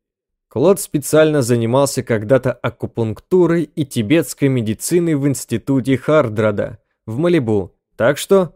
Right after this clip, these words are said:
решил я, уж он-то знает, что говорит. Однако мне казалось, что и Чарльз Фостер неплохо разбирается в таких вещах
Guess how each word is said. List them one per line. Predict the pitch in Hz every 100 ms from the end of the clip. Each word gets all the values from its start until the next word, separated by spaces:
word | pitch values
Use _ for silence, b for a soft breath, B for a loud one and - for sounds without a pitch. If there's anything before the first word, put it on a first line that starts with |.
| -
решил | 117 113 - 110 107
я, | 107 104 101 _ _
уж | 131 117 -
он-то | 180 185 147 175
знает, | 151 156 170 165 123
что | - 123
говорит. | 113 113 110 104 - _ _ _ _ _ -
Однако | 120 139 220 226 208
мне | 180 196
казалось, | - 139 117 170 185 175 -
что | - 123
и | - 127
Чарльз | - 156 135 117 - -
Фостер | 196 196 - 185
неплохо | 175 165 - 131 123 143
разбирается | 143 127 120 120 113 113 139
в | -
таких | 113 - 117 -
вещах | 110 104 - 110 107